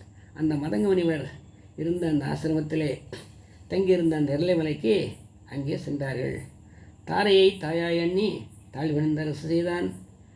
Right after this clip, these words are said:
தன்னுடைய அண்ணன், அண்ணன் தம்பி மனைவியை தன்னுடைய மனைவியாக்கினான் வாலி.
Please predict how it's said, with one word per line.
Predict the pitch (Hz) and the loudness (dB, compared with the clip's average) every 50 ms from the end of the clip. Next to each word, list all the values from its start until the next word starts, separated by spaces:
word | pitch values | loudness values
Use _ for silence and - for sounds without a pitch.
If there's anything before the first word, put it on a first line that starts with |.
| - - | -18 -8
தன்னுடைய | - 165 170 165 165 151 131 | -2 0 2 2 2 2 2
அண்ணன், | 139 170 196 214 208 196 175 143 127 117 - - - - - - - - - - - - | 0 0 2 2 2 2 2 0 -2 -6 -12 -18 -20 -20 -20 -20 -20 -20 -20 -20 -20 -12
அண்ணன் | 127 135 156 185 196 196 196 185 160 | -6 -4 -2 0 0 0 0 0 -2
தம்பி | - 147 151 185 196 208 202 | -2 -4 -2 0 2 2 4
மனைவியை | 196 196 196 190 202 214 226 220 | 4 6 6 6 6 6 4 2
தன்னுடைய | - 170 170 190 196 196 196 | 2 0 0 2 2 2 4
மனைவியாக்கினான் | 190 190 190 185 180 170 160 170 170 170 165 147 143 | 4 4 4 2 2 0 -2 -2 -2 -2 0 -2 0
வாலி. | 147 151 151 135 143 - 277 | 0 0 -2 -2 -2 -4 -4